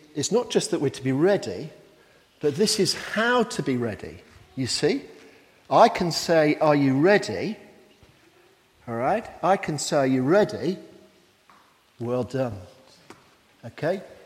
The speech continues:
Are you ready? But how? And Jesus tells his story that we're to be serving faithfully and wisely.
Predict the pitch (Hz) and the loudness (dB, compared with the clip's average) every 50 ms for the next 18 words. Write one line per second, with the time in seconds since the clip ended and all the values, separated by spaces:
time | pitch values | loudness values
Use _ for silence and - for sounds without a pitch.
0 | - _ _ _ _ _ _ - 151 151 156 151 143 139 135 127 131 151 180 180 | -20 _ _ _ _ _ _ -2 0 2 2 2 2 0 0 0 0 -2 -2 -2
1 | 156 - - 85 85 143 175 - - - - _ _ _ - - - - _ - | -2 -4 -8 -12 -12 -12 -14 -16 -20 -20 -20 _ _ _ -20 -20 -20 -14 _ -2
2 | - - - - - - - 233 226 208 151 107 92 87 90 - - - - - | -2 -2 -2 -4 -12 -10 -8 -6 -4 -4 -4 -6 -8 -10 -14 -18 -20 -20 -20 -20
3 | - _ - _ _ _ _ _ _ _ _ _ _ _ _ _ - - - - | -20 _ -20 _ _ _ _ _ _ _ _ _ _ _ _ _ -20 -20 -20 -20
4 | - - - - - - 160 151 - - 220 262 285 269 247 214 - - - 214 | -20 -20 -20 -18 -8 -4 -4 0 4 6 6 6 6 6 6 4 2 4 4 6
5 | 208 202 175 - - 151 - - - - 214 220 214 190 143 120 156 - 165 170 | 6 6 6 4 0 -2 -2 -2 -4 -2 0 4 4 4 4 2 0 0 2 0
6 | 165 160 - - 170 156 135 151 - - - - 226 226 220 214 202 - - 117 | 0 -2 -2 -4 -4 -4 -4 -4 -6 -4 0 2 4 4 4 4 2 2 0 -4
7 | 107 107 117 151 170 - - - - - - - - - - - 214 214 202 - | -4 -4 -6 -10 -12 -14 -18 -20 -20 -20 -20 -18 -16 -8 0 4 4 4 4 2
8 | - - - - - 131 107 98 113 156 185 - - - - - _ _ _ _ | 0 -6 -10 -8 -6 -6 -4 -4 -4 -6 -6 -8 -14 -20 -20 -20 _ _ _ _
9 | _ _ - - 160 156 151 151 143 156 175 190 196 202 202 190 170 135 - - | _ _ -6 -4 -4 -2 -2 -2 -2 -2 -2 -2 -2 0 0 0 0 0 0 0
10 | 110 92 95 | -2 -2 -2